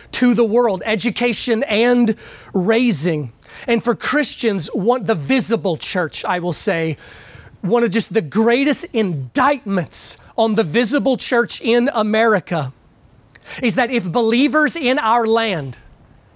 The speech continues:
if we had done the work of the Great Commission, I mean, if we had done nothing else, no other evangelism and no other missions, but had only done the work of the Great Commission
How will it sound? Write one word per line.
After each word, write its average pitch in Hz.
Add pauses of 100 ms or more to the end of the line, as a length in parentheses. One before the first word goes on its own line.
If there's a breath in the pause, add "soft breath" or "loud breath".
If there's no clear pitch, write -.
(360 loud breath)
if 214
we 247
had 240
done 254
the 311
work 269
of 196
the 240
Great 233
Commission, 240
I 240
mean, 277
if 196
we 240
had 220
done 208
nothing 233
else, 180
no 233
other 277
evangelism 202 (180 loud breath)
and 214
no 262
other 277
missions, 226 (160 loud breath)
but 247
had 214 (140)
only 294
done 254
the 262
work 240
of 196
the 214
Great 226
Commission 233